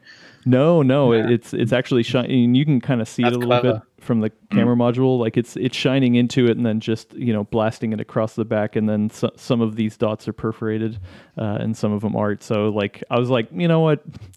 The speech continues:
Speaker 1: G-,
Speaker 2: That's
Speaker 1: you know,
Speaker 2: fair,
Speaker 1: if,
Speaker 2: yeah.
Speaker 1: if you're gonna go gaming, just go whole hog." I mean, why, why not just, you know,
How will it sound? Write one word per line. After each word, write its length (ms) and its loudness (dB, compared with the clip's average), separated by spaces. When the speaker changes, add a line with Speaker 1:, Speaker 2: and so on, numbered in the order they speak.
Speaker 1:
G-, 100 -12
Speaker 2:
That's 180 -2
Speaker 1:
you 80 -4
know, 140 4
Speaker 2:
fair, 80 0
Speaker 1:
if, 80 0
Speaker 2:
yeah. 140 2
Speaker 1:
if 120 -2
you're 120 4
gonna 180 2
go 200 2
gaming, 460 2
just 220 -8
go 320 2
whole 300 -4
hog." 360 -8
I 80 -14
mean, 200 -8
why, 160 0
why 180 2
not 180 0
just, 280 -10
you 100 -2
know, 140 -4